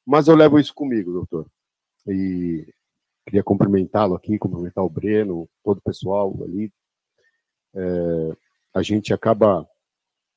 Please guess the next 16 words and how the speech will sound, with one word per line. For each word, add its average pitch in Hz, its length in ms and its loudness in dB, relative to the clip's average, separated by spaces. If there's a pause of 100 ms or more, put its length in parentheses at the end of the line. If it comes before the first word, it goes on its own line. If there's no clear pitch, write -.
(240)
por 107 160 2
muitas 117 380 0
vezes, 110 280 2
escutando 117 580 -8
com 113 120 -4
muita 123 260 2
atenção, 117 640 2 (1600)
pelo 127 340 8
momento, 131 680 4
pela 120 400 2
delicadeza 120 680 2
do 107 120 2
assunto 143 960 -2
e 135 180 0 (240)
pra 127 220 0
poder 123 800 4